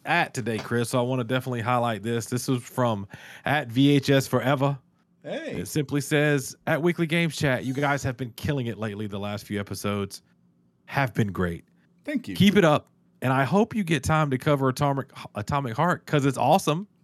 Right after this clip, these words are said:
Speaker 1: Oh, no. Oh, <laughs> oh, no.
Speaker 2: There's too many
Speaker 1: Uh,
Speaker 2: games, Sean.
Speaker 1: The, that we, we like this problem, believe it or not. Believe it
Speaker 2: Yeah.
Speaker 1: or not, we like this problem.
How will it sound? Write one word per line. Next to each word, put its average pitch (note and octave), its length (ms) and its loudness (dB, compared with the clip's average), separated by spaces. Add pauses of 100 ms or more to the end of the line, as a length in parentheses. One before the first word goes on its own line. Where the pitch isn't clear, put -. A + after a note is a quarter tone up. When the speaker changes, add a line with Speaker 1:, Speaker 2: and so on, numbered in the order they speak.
(220)
Speaker 1:
Oh, F#2+ 100 0
no. F2+ 240 -10 (800)
Oh, B2 420 4
<laughs> - 60 -20
oh, F#3 760 0
no. D3 840 0 (140)
Speaker 2:
There's G#3 280 -2
too D#4 240 2
many D4 240 0
Speaker 1:
Uh, F#3 40 -10
Speaker 2:
games, A3 520 0
Sean. B2+ 540 -6 (340)
Speaker 1:
The, C3+ 360 2
that A#2+ 180 2
we, D3 320 6
we D3 140 4
like E3+ 260 4
this C3 160 2
problem, G2+ 440 0
believe F#2+ 300 -8
it F2 60 -12
or F2+ 60 -10
not. E2+ 260 -16 (320)
Believe C#3+ 260 -4
it C#3+ 40 -4
Speaker 2:
Yeah. B2+ 60 -2
Speaker 1:
or A2+ 40 -2
not, E2 260 -12
we F#2+ 80 -8
like F2 220 -8
this - 140 -20
problem. - 280 -14